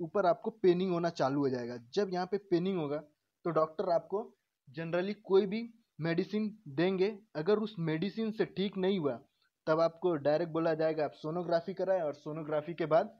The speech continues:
अगर निकला तो फिर उसको ऑपरेशन करके उसको रिमूव कर दिया जाएगा। बस दोस्तों यही था, एक अपेंडिक्स की थोड़ी सी बीमारी थी जिसके बारे में मैंने आपको बताया। I think ये सबको पता होना चाहिए,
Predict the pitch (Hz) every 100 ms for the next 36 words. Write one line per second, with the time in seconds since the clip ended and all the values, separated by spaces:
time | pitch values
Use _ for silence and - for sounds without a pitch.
0 | _ _ _ _ - 156 175 151 - _
1 | 143 156 160 196 160 147 - 156 - 190
2 | 175 - 196 233 - 143 160 156 180 170
3 | 170 151 170 - 214 151 151 170 170 143
4 | 139 135 127 123 120 - _ _ _ _
5 | 147 170 151 165 - 190 202 196 _ _
6 | _ 127 123 156 180 180 170 170 - -
7 | 139 160 160 165 - _ _ _ _ 170
8 | 160 156 165 170 143 147 151 165 165 135
9 | - 170 151 151 160 143 143 156 147 -
10 | 151 135 143 160 - _ _ _ 151 170
11 | 175 208 208 202 143 - 214 - 139 185
12 | 180 180 175 180 170